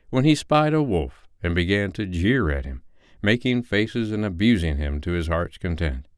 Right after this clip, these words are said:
"I hear you," said the wolf, "and I haven't the least grudge against you for what you say or do.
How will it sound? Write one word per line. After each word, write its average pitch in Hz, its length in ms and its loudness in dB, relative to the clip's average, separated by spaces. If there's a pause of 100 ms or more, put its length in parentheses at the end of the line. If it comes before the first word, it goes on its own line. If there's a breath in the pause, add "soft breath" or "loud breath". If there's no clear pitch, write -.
(880)
"I 127 440 0
hear 139 260 4
you," 120 160 0 (640)
said 78 260 -2
the 76 60 -4
wolf, 71 240 -6 (560 soft breath)
"and 85 100 0
I 110 200 2
haven't 113 360 2
the 95 80 -4
least 135 320 2
grudge 82 360 4
against 82 360 0
you 92 140 -2
for 92 160 -4
what 90 260 -2
you 104 200 -2
say 92 260 0
or 107 120 2
do. 82 240 -2